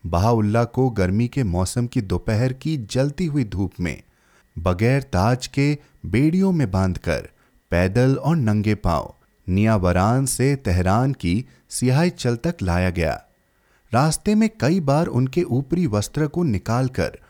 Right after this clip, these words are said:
उनका बहुत मजाक उड़ाया गया और उन पर पत्थर फेंके गए।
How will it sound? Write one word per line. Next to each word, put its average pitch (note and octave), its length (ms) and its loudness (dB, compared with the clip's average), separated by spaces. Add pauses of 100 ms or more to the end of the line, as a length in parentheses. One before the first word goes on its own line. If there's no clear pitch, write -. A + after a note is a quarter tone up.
(320)
उनका F#2 360 0
बहुत A#2 460 -2
मजाक F#2+ 380 0
उड़ाया E2 280 -2
गया D#2+ 340 -4 (540)
और E2 160 -2
उन F#2+ 200 0
पर B2 240 0
पत्थर - 460 -4
फेंके F2+ 320 -2
गए। B2+ 300 0